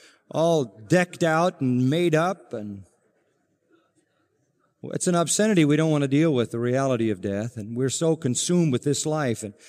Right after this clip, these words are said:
we need to learn how important it is to think about eternal life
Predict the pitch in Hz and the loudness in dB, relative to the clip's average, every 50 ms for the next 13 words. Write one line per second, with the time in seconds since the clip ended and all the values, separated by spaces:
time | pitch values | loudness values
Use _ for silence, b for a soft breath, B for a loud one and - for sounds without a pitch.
0 | B B B B - 151 170 180 185 151 139 131 135 156 180 202 190 151 127 117 | B B B B -4 0 2 2 4 4 4 4 4 4 4 4 4 2 2 2
1 | 113 110 113 104 - b b b b b b b b _ _ _ - 135 127 123 | 0 -2 -4 -6 -12 b b b b b b b b _ _ _ -6 -2 -2 -2
2 | 120 - - 156 165 165 151 139 131 135 151 151 135 123 110 - - - - - | -2 0 2 2 2 2 2 2 4 4 4 4 4 2 0 -4 -6 -8 -8 -10
3 | - - _ _ _ _ _ _ _ _ _ _ _ _ _ _ _ _ _ _ | -12 -14 _ _ _ _ _ _ _ _ _ _ _ _ _ _ _ _ _ _
4 | _ - - 117 - 160 160 135 151 123 123 117 113 113 - - - 120 110 - | _ -12 -10 -4 0 0 0 0 0 0 2 2 0 0 -4 -8 -14 -20 -20 -20
5 | _ _ _ _ _ _ _ _ _ _ _ _ _ _ _ _ _ _ _ _ | _ _ _ _ _ _ _ _ _ _ _ _ _ _ _ _ _ _ _ _
6 | _ - 117 113 - - - 151 165 151 123 107 101 98 101 113 113 110 107 95 | _ 0 0 0 0 0 0 2 2 2 2 0 -2 -4 -6 -4 -4 -2 -2 -2
7 | 87 82 - - - - | -4 -6 -8 -8 -10 -10